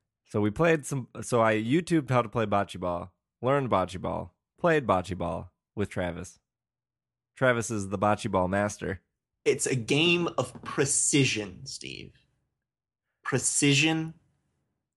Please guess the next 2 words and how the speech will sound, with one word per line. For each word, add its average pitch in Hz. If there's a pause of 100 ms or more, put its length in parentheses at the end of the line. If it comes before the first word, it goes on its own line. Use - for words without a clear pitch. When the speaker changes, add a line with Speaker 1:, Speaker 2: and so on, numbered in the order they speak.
(280)
Speaker 2:
accuracy, 151 (680)
efficiency, 208